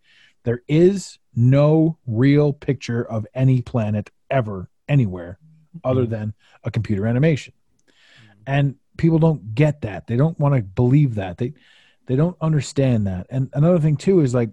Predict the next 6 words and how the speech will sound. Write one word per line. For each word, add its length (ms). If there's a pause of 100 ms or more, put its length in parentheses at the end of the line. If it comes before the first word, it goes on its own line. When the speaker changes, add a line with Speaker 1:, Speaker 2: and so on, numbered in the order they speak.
Speaker 1:
Universal 520
Studios 560 (380)
in 160
the 80
twenties 680 (140)
had 420